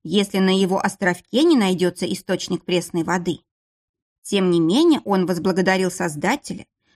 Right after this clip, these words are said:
который раз за разом спасал его от смерти. Сначала он уберег его от случайной пули или сабельного удара во время нападения пиратов, потом послал доброго ирландца, который помог бежать с захваченного пиратами корабля.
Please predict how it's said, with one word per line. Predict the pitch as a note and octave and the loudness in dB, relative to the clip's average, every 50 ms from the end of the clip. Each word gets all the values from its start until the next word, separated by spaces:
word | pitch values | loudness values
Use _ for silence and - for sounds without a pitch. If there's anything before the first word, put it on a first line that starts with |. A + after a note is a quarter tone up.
| _ _ | _ _
который | - D4 D#4 - - G4 F#4+ E4 A3+ | -2 -2 -2 0 0 0 2 2 2
раз | G3 G3 F#3+ F#3+ | 2 2 0 0
за | D#3+ F#3 E3+ E3 | 0 0 0 2
разом | F3+ B3 E4+ - D#4 B3+ | 2 0 2 2 2 0
спасал | - - - F#3 F#3 - - F3+ F3 | 0 -2 -4 -6 -6 -4 -2 -2 -2
его | D#3+ F3 E3 F3 | -2 -2 0 0
от | E3+ F3+ - | -2 -2 -2
смерти. | - G#3 G3+ F3+ D3+ - - - - - - _ _ _ _ _ _ _ _ _ _ _ | -2 0 0 0 -2 -4 -10 -18 -18 -18 -20 _ _ _ _ _ _ _ _ _ _ _
Сначала | - - G#3+ B3 - - - B4 A4 E4+ | -6 -2 0 0 0 0 0 0 0 0
он | - - G#3 G3+ - | 0 0 0 0 0
уберег | G#3+ F#3+ D3+ F#3 F#3 G3 C4 F4 F4+ - | 0 0 2 2 2 4 2 2 0 0
его | A#3+ A#3 F#3 F3+ | -2 0 0 0
от | G3+ G3 | -2 -2
случайной | - - G3 F#3+ - - G3+ F3+ F#3 F#3+ F#3+ | -2 -2 -4 -4 -2 -2 0 2 2 2 0
пули | F#3+ _ - G3 G3 F#3+ | 0 _ 0 2 2 2
или | F#3+ - G3+ F#3 F#3+ | 2 2 0 -2 -2
сабельного | F#3+ - - F#3 F#3 F3+ F#3+ F#3 F#3 F3+ E3+ | -2 -2 -2 -2 0 0 0 0 0 0 0
удара | F3+ - F#3+ D#3+ - F#3 A#3 D4+ F4 D#4 | 0 -2 -2 -2 0 0 0 2 0 0
во | G3 F#3+ F3+ | 0 0 0
время | F3 F#3 F3+ F3 F3 | 0 2 2 2 2
нападения | F3 F3 - F#3 F#3+ F#3 F#3+ G3 E3+ E3+ E3 | 2 0 0 -2 -2 0 0 0 2 2 0
пиратов, | D#3+ - G3 A#3 A#3+ G3 - _ - - _ _ _ _ _ _ _ _ _ _ _ | -2 -2 -2 -2 -2 -4 -6 _ -20 -20 _ _ _ _ _ _ _ _ _ _ _
потом | - E4+ E4+ E4+ - G4+ G4+ F4 | -4 -4 -2 0 0 -2 0 0
послал | - G#3+ A3+ - G3+ F#3+ F#3 | -2 -4 -2 0 0 0 0
доброго | F3 G3+ G3+ F3+ F#3+ F#3+ F#3 | 2 2 2 2 2 0 0
ирландца, | F#3+ - F#3+ F3+ E3+ E3 F#3 B3 D#4+ F4+ E4+ - G3+ | -2 -2 -2 -2 -2 0 0 0 0 0 0 -4 -4
который | - - F#3+ - - G3 F#3+ | -4 -4 -4 -2 -2 -2 -2
помог | - - F#3+ F#3+ F#3+ F#3+ F3+ D#3+ | 0 0 2 2 2 2 0 0
бежать | F3 F#3 F3 - F#3+ F#3 D#3+ | -2 -2 0 0 -2 -2 -2
с | E3+ | -2
захваченного | F3+ G3 F#3+ - F#3 F#3 F3 - - F3+ F3+ F3+ F3+ | -4 -4 -2 -2 -2 -2 -2 -2 -4 -2 -2 -2 -2
пиратами | - - F#3 F#3 F3+ F3+ - F3+ F3 | -2 0 0 0 0 0 0 -2 -2
корабля. | E3+ - F3+ F3 F#3 G3+ G#3 A#3+ A#3 - - | -2 -2 -2 -4 -2 -2 -2 -2 -4 -4 -6